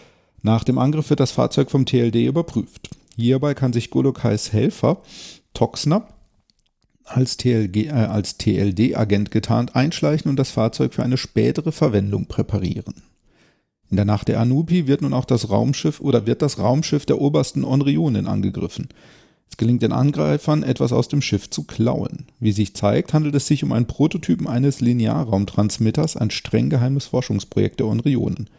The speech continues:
Mit dessen Hilfe und dem vorher präparierten Fahrzeug gelingt es nun, Golokai Adams zu entführen. Ja. Hm. Ich fang mal mit dem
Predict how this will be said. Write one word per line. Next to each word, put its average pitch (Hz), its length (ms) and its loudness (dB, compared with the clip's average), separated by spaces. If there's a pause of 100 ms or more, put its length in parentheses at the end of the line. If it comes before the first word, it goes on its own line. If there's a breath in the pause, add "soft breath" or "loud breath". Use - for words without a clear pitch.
(200 soft breath)
Mit - 180 0
dessen 104 240 2
Hilfe 120 380 0
und 190 220 -2
dem 113 100 0
vorher 208 240 0
präparierten 135 500 0
Fahrzeug 143 500 -2
gelingt 123 380 0
es 156 220 -4
nun, 117 260 0 (800 loud breath)
Golokai 135 600 0 (320)
Adams 113 500 -2
zu - 240 -4
entführen. 107 920 -4 (1800)
Ja. 110 640 0 (1400 loud breath)
Hm. 104 640 0 (1400 loud breath)
Ich 135 160 0
fang 151 800 -2
mal 139 380 2
mit 135 520 -4
dem 131 340 0